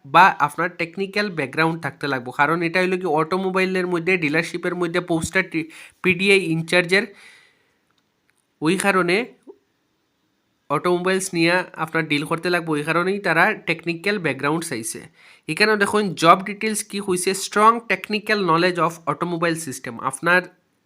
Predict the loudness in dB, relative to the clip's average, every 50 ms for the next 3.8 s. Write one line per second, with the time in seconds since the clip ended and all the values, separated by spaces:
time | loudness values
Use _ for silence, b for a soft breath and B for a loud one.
0 | _ _ _ _ _ _ _ _ _ _ _ _ _ -2 -2 -2 -2 -2 -6 -6
1 | -4 -2 -2 0 0 2 2 2 2 0 -2 -4 -8 -10 -12 -4 -2 0 0 0
2 | -2 -2 -4 -6 -4 -2 -2 -2 -2 -2 -2 -2 0 -2 -2 -2 -4 -6 -10 -10
3 | -6 -4 -4 -4 -2 -4 -6 -6 -6 -6 -4 -2 -2 0 0 -2